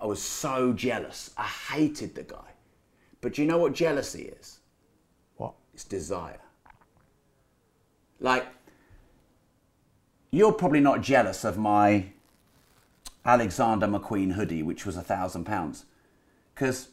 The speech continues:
Speaker 1: you don't care for expensive clothes. So you're not gonna be jealous of me for that.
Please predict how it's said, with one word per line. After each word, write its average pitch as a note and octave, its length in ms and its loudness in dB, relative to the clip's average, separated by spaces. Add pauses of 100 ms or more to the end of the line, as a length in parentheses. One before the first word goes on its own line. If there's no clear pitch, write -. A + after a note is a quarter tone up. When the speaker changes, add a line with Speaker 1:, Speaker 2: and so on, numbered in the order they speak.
(100)
Speaker 1:
you D#3 140 2
don't C3 220 2
care D3 460 0 (420)
for - 140 -8
expensive G#2+ 540 -6
clothes. - 480 -6 (840)
So C3 340 4 (340)
you're A#2+ 180 2
not C#3+ 180 0
gonna B2+ 140 0
be G#2 100 -2
jealous G2+ 400 0
of E2+ 100 -12
me D2 120 -6
for D2 120 -12
that. A#1+ 240 -8